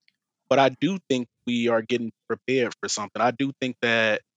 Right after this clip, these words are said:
it's been a lot of tension rising with, like, other countries, and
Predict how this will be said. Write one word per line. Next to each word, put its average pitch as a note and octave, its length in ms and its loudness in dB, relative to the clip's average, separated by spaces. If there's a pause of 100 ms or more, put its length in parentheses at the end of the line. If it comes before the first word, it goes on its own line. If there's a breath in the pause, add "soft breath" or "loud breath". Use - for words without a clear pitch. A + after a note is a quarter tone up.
(1080)
it's A2+ 260 -2
been B2 160 0
a A#2+ 60 2
lot A#2+ 200 4
of A#2 200 0
tension B2 340 -2
rising A#2+ 560 0
with, A2+ 240 2
like, G#2+ 260 0
other A2+ 380 -2 (240)
countries, A#2+ 640 -4
and A2+ 240 -2